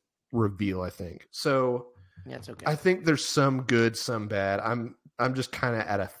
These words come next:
Speaker 1: five. Um, I think it was pretty average. I, it's, it's just if they would have executed some of that like, stuff between Vincent and Bo a little bit better, or I,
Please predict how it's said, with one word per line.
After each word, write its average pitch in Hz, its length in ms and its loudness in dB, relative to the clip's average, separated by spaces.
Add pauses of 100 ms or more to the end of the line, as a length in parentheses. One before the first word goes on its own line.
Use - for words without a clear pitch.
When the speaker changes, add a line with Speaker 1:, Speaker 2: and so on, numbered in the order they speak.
(140)
Speaker 1:
five. 90 500 -6 (400)
Um, 95 600 -2 (460)
I 120 120 0
think 123 240 -2
it 120 60 4
was 107 360 0
pretty 107 360 -2
average. 90 640 -8 (120)
I, 117 260 4 (1500)
it's, 175 240 2
it's - 200 6
just 196 180 -2
if 175 80 -4
they 170 100 6
would 156 160 4
have 131 200 2
executed 131 600 0
some 123 240 2
of 113 120 2
that 107 500 -2 (680)
like, 110 320 0
stuff - 540 0
between 113 380 0
Vincent 107 360 -2
and 101 140 -4
Bo 101 240 4
a 110 40 4
little 110 200 2
bit 113 160 0
better, 117 300 4
or 98 340 2
I, 101 180 -8